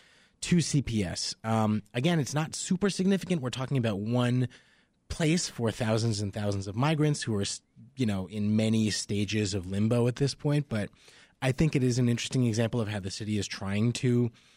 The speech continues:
think about different ways to, you know, some, on, on a kind of parallel track with the housing situation,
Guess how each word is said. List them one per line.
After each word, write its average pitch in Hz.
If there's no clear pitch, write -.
think 175
about 120
different 131
ways 110
to, 117
you 156
know, 190
some, 151
on, 127
on 127
a 120
kind 131
of 110
parallel 117
track 107
with 101
the 113
housing 175
situation, 107